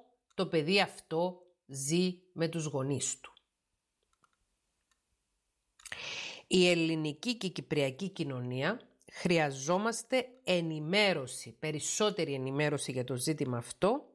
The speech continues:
το οποίο προκαλεί σοβαρά ψυχικά προβλήματα στα παιδιά, τα οποία είναι αθώα και σε καμία περίπτωση δεν είναι τίμιο, δεν είναι έντιμο να τα δηλητηριάζουμε με τις δικές μας κακίες.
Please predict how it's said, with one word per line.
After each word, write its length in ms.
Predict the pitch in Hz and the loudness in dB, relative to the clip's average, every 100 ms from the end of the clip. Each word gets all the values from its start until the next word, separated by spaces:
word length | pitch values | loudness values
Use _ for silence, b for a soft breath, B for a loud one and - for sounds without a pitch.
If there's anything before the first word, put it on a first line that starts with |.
| _ B B B B B _ | _ B B B B B _
το 120 | 170 | 0
οποίο 340 | - 202 226 | 2 2 2
προκαλεί 640 | 220 185 160 143 143 175 208 | 2 0 2 2 2 2 0
σοβαρά 680 | - 180 143 143 151 214 | 0 0 2 2 4 2
ψυχικά 580 | 220 - 143 139 - 170 | 0 -10 -12 -14 -6 -6
προβλήματα 680 | - 135 127 151 196 202 214 | -6 -12 -6 -4 -4 -4 -4
στα 260 | 208 190 | -2 -4
παιδιά, 520 | - 131 120 135 175 180 | -4 -10 -6 0 0 0
τα 100 | 165 | -8
οποία 340 | 123 165 170 | -4 -4 -2
είναι 260 | 165 160 143 | -2 -2 -2
αθώα 720 | 127 - - 147 190 247 - b b b b b | -6 -8 -2 0 0 -2 -10 b b b b b
και 120 | - 165 | -4 -2
σε 180 | - | 0
καμία 560 | 165 156 139 165 233 240 | -2 0 0 2 2 2
περίπτωση 600 | 160 139 - - 196 196 | -2 -4 -6 -8 -4 -2
δεν 200 | 160 160 | 0 2
είναι 260 | 175 165 131 | 2 0 -2
τίμιο, 760 | - - 180 208 226 240 247 - _ _ - | -6 0 4 4 4 2 0 -8 _ _ -2
δεν 220 | 156 165 | 0 2
είναι 380 | 165 151 147 - | 2 2 -2 0
έντιμο 800 | 160 190 220 190 185 226 247 269 - b b b b | 2 2 0 -2 -2 0 -2 -2 -8 b b b b
να 220 | - 185 | 0 2
τα 140 | 190 170 | 2 -2
δηλητηριάζουμε 1160 | 170 165 151 143 135 147 175 165 185 185 190 - _ _ | -2 -4 -4 -6 0 2 0 -4 -6 -4 -6 -10 _ _
με 160 | 175 | -6
τις 180 | 165 165 | -4 -4
δικές 360 | 147 135 151 147 | -6 -2 -2 0
μας 220 | 160 - | -2 -2
κακίες. 640 | - 135 131 120 - - | -4 -6 -8 -12 -10 -14